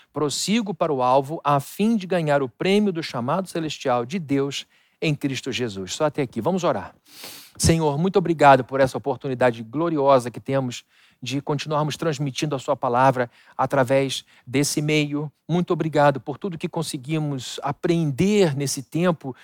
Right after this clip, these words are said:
de forte adaptação, de tremendas mudanças. Muito obrigado pela rapidez com que nós conseguimos nos adequar a tudo isso. Obrigado pela equipe técnica que está aqui, sendo os nossos olhos os,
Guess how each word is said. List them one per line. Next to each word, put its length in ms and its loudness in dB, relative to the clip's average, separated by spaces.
de 160 -4
forte 580 -2
adaptação, 600 -2
de 160 -10
tremendas 640 2
mudanças. 640 -2
Muito 200 0
obrigado 420 2
pela 400 4
rapidez 600 0
com 200 -6
que 380 -4
nós 300 2
conseguimos 800 -4
nos 180 -4
adequar 440 2
a 40 4
tudo 300 -8
isso. 260 -4
Obrigado 380 0
pela 240 2
equipe 440 -4
técnica 640 -2
que 60 -10
está 140 -2
aqui, 380 -2
sendo 460 -2
os 140 -6
nossos 520 -4
olhos 400 0
os, 220 -12